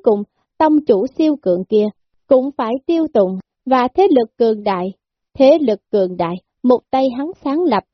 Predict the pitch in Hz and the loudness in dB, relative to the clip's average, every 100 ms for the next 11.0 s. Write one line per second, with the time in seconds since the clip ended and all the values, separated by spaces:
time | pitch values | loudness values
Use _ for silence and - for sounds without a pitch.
0 | _ _ 254 247 370 330 285 269 269 466 | _ _ 0 2 -2 -2 0 0 2 0
1 | - 311 302 269 185 185 196 220 214 311 | 0 -4 -2 -2 -4 -2 0 0 0 -4
2 | 339 202 175 233 - _ _ _ _ _ | -2 -2 -2 -4 -12 _ _ _ _ _
3 | - 254 247 330 285 262 262 226 - 359 | 0 2 4 2 2 0 0 -2 0 -2
4 | - 262 262 254 190 180 185 180 180 _ | 2 2 2 2 -2 -2 -4 -2 -4 _
5 | _ 247 320 320 240 190 208 208 190 185 | _ 0 2 2 2 0 -2 -2 -2 -4
6 | 208 220 202 208 - 208 - 254 330 202 | -4 -4 -2 -6 -4 -4 0 0 0 -4
7 | 190 214 247 311 220 170 185 _ _ 254 | -4 0 0 0 -2 -4 -6 _ _ -4
8 | 220 220 226 247 330 - _ _ _ 214 | -2 -2 -2 0 -2 -6 _ _ _ -4
9 | 214 240 202 196 185 185 185 _ _ _ | -2 0 0 0 -4 -6 -10 _ _ _
10 | - 240 254 - 269 233 190 185 226 | 2 2 2 0 0 -2 -4 -2 -2